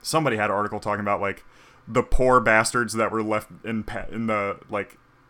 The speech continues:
left behind in history with the Zune software, and it was talking to people that still had Zune.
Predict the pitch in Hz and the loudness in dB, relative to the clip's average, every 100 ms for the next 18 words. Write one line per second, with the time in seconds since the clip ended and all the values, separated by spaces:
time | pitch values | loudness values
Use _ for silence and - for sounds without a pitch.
0 | - 127 131 120 117 117 123 117 110 104 | -2 0 2 2 6 4 4 0 -2 -4
1 | _ 107 117 - 127 120 120 113 - - | _ -6 -2 -2 -2 -2 -2 -6 -18 -8
2 | 120 117 123 104 113 120 120 117 131 131 | -6 -4 -4 -4 -4 -2 0 0 0 -2
3 | 123 107 127 120 120 127 117 104 - 113 | -2 -2 0 0 -2 -2 -2 -2 -2 0
4 | 120 110 107 110 123 | 0 -2 -4 -4 -6